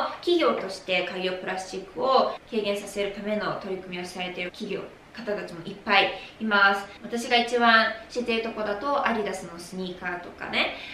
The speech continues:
あとはいろんな服とかでも再生されたペットボトルとか、リサイクルされた素材から作っているっていうところがすごくいっぱいあると思います。あとは自分の体に入ってくるものとか身につけてるものっていうのも、実は環境だけじゃなくて自分の体にね、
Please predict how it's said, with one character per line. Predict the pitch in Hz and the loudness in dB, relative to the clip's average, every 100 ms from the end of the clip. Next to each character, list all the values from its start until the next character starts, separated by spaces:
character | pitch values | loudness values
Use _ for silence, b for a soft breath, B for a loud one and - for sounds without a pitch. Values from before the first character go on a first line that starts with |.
| B | B
あ | 214 | -8
と | 214 202 | -4 0
は | 196 190 185 180 208 | 4 6 6 6 4
い | |
ろ | 208 | 0
ん | 226 | 0
な | 233 | -2
服 | 240 - 330 | -4 -6 -6
と | - | -6
か | 190 | -6
で | 185 | -6
も | 214 262 247 | -4 2 4
再 | 233 233 226 | 4 2 0
生 | 226 | -2
さ | 233 | -4
れ | 214 | -4
た | 233 | -4
ペ | |
ッ | 214 | -6
ト | 220 | -6
ボ | 208 | -6
ト | 208 175 | -4 -4
ル | 170 | -6
と | - | -6
か、 | - 214 | -2 0
リ | 208 | 0
サ | 226 | -2
イ | 214 | -4
ク | |
ル | 202 | -4
さ | 202 | -4
れ | 196 190 | -4 0
た | 254 247 233 - | 6 6 6 -2
素 | - 208 | -6 -2
材 | 196 190 | -2 -2
か | |
ら | 190 190 | -4 -8
作 | - 196 | -10 -12
っ | |
て | 180 - | -10 -10
い | 180 | -10
る | 170 | -10
っ | |
て | - | -12
い | - | -14
う | |
と | - | -12
こ | 180 | -8
ろ | |
が | 175 | -8
す | 175 262 | -6 -2
ご | 339 | 0
く | 269 | 0
い | 220 | -2
っ | 190 202 | -6 -8
ぱ | 196 | -4
い | 175 B B B | -4 B B B
あ | 220 | -4
る | 208 | -2
と | 185 170 | -4 -4
思 | 185 185 185 | -6 -6 -6
い | |
ま | 185 185 185 180 | -4 0 2 2
す。 | - - B B 254 | 0 -10 B B -12
あ | |
と | 233 196 | -8 -6
は | 208 202 180 | 2 4 4
自 | - 208 269 | 0 -4 -4
分 | 294 | -2
の | 285 - | -4 -4
体 | 254 285 320 | 0 2 2
に | 311 | 2
入 | 320 | -2
っ | 320 | -4
て | 240 | -4
く | 226 | -6
る | 196 | -6
も | 185 185 | -8 -8
の | 185 | -8
と | - | -10
か | 185 180 | -10 -6
身 | 185 | -4
に | 240 | -6
つ | - | -4
け | 403 | -2
て | 277 | 0
る | 220 | -2
も | 196 | -2
の | 196 196 | -6 -6
っ | |
て | 185 | -6
い | 175 | -8
う | 175 | -8
の | |
も、 | 185 190 | -6 -6
実 | 185 185 240 | -8 -10 -6
は | 220 196 | -2 -2
環 | - 247 | -4 -6
境 | 269 | -6
だ | 269 262 | -6 -6
け | - | -6
じ | |
ゃ | 208 | -8
な | |
く | 165 | -8
て | 196 | -10
自 | - | -10
分 | 214 | -6
の | 226 | -6
体 | 226 262 269 | -4 -2 -2
に | 269 | -2
ね、 | 285 294 | -2 -2